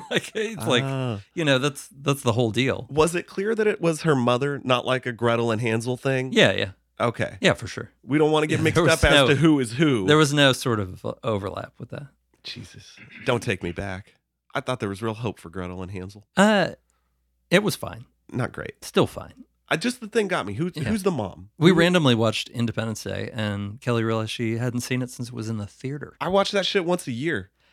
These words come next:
Speaker 1: Uh, it's been, it might be fifteen years since I've seen that movie.
Speaker 2: I watch it every fourth of July weekend.
Speaker 1: Oh, really?
Speaker 2: Like, every fourth of July break, I'm watching Independence Day at least once. It's my ritual.
Speaker 1: It was still good. I, I did, uh, I was like, "This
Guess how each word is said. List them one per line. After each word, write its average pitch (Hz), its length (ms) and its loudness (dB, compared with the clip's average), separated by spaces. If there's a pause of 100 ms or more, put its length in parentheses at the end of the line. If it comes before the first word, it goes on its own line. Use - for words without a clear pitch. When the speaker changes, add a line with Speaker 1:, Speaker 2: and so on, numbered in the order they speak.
(100)
Speaker 1:
Uh, 139 160 2
it's 160 180 -2
been, 156 440 4
it 135 180 -4
might 135 220 4
be 104 160 0
fifteen 101 560 -4
years 87 240 -12
since - 260 -14
I've 95 140 -8
seen 101 200 -14
that - 120 -18
movie. - 80 -6
Speaker 2:
I 160 80 -2
watch 208 300 -2
it 214 160 -6
every 170 240 -2
fourth 170 240 -4
of 165 80 -6
July 147 280 -4
weekend. 127 480 -6 (260)
Speaker 1:
Oh, 139 180 6
really? 117 280 2
Speaker 2:
Like, 156 180 2
every 165 180 0
fourth 170 240 -6
of 143 60 -12
July 147 180 -2
break, 123 540 -4
I'm 117 180 -2
watching 107 340 -4
Independence 104 440 -2
Day 95 100 -2
at 85 80 -6
least 95 220 -8
once. 87 360 -6
It's 165 200 -2
my 180 180 0
ritual. 117 500 -2
Speaker 1:
It - 60 0
was 156 100 8
still 185 180 4
good. 127 280 4
I, 139 300 2
I 135 80 6
did, 120 360 2
uh, 110 500 4
I 127 120 6
was 123 240 2
like, 101 260 -2
"This 170 340 -4